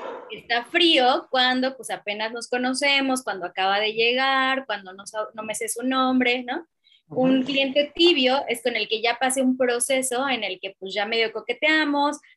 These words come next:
Speaker 1: ya hay una posible invitación, ya hay como que algo, les ponía esta analogía de ligue, y, pues, ya caliente es cuando ya estamos a punto de cerrar la venta, ¿no? También puedo poner etiquetas como,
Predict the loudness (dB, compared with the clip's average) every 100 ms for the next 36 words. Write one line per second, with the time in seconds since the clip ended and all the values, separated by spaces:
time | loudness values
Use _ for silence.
0 | _ 0 2 2 -2 -6 -4 -2 -2 -6
1 | _ -8 -6 -2 0 2 0 -4 -6 -4
2 | 0 2 2 0 2 2 2 0 -2 -8
3 | -8 -2 -2 0 0 -2 -4 -8 -8 -6
4 | -4 -4 -6 -4 -2 -2 -2 -4 -8 _
5 | _ -2 0 0 0 2 2 2 2 2
6 | 0 -2 0 -2 -2 -4 -6 -6 -2 -2
7 | -2 -6 -6 -8 -8 -6 -8 -2 -2 0
8 | -2 -4 -4 -2 -2 -6 -12 _ -8 -4
9 | -2 0 0 0 -2 -2 -2 -6 -8 -6
10 | -8 -8 -10 -10